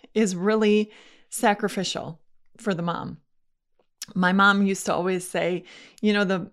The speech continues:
the man plants the seed and he goes off on his merry way." Nothing changes for the man. They can go to work. They don't have to worry about losing sleep. They feel fine. They just go on their merry way. But for the woman,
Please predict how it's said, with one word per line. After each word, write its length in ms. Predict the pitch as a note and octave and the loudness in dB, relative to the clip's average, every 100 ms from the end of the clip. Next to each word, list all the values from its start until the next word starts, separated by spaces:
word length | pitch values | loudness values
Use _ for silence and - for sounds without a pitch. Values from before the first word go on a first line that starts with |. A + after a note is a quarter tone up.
| - | -4
the 100 | F#3+ | -2
man 320 | F#3+ G#3 G#3+ | 0 2 0
plants 420 | G#3 G#3+ G3+ - | 0 0 0 -2
the 120 | - | -8
seed 540 | F3+ - G3+ A#3 C4+ - - | -6 -2 -2 0 -4 -6 -2
and 120 | G3+ | 2
he 120 | G#3 | 2
goes 220 | G3+ F#3+ | 2 2
off 260 | F#3 E3+ F#3 | 2 2 0
on 80 | F3+ | -6
his 140 | E3+ | -6
merry 240 | E3 D#3+ | -6 -6
way." 340 | D3+ D#3 - F3+ _ _ _ | -6 -8 -10 -16 _ _ _
Nothing 360 | A3 A#3+ C4+ C4 | 4 4 6 2
changes 400 | C4 A#3 G#3 F#3 | 2 2 2 2
for 120 | - | -2
the 80 | F3 | -4
man. 360 | E3+ D#3 - - _ _ _ _ - - - _ _ | -6 -8 -10 -14 _ _ _ _ -20 -20 -20 _ _
They 120 | F#3 | -4
can 180 | G3 G#3+ | 0 0
go 120 | G3 | 2
to 80 | F#3+ | 0
work. 440 | F3+ A#3+ B3+ A#3+ - - | 2 4 4 2 -10 -2
They 120 | G3+ | 0
don't 160 | G3+ G#3+ | 2 2
have 160 | G#3+ | 0
to 120 | - F3+ | -4 -2
worry 300 | G3 G3+ G3 | 0 2 2
about 300 | F3+ E3+ F3+ | 2 0 0
losing 360 | F3+ F#3 F3+ | -2 -2 -6
sleep. 420 | F3+ - C#4 B3+ - - | -6 -4 -4 -4 -10 -12
They 200 | G3 G3+ | -2 0
feel 280 | G3 G#3 F3+ | 0 0 0
fine. 560 | F3+ B3+ C4+ B3 B3 - - - _ - | -2 0 2 2 2 -2 -14 -20 _ -2
They 160 | G3+ | 0
just 360 | G3+ G#3 - - _ - - - _ _ _ _ | 4 2 2 -10 _ -16 -16 -18 _ _ _ _
go 140 | F#3 | -2
on 140 | F#3 G3 | 2 2
their 100 | F#3+ | 2
merry 360 | F3+ E3 E3+ | 0 0 -2
way. 360 | F#3 C#4 C4 E3+ G#3 | 0 0 2 0 -4
But 180 | A#3 - | -6 -6
for 100 | B3+ | -4
the 100 | A3 | -4
woman, 460 | G#3+ E4+ D4+ A3 | -4 -4 -2 -2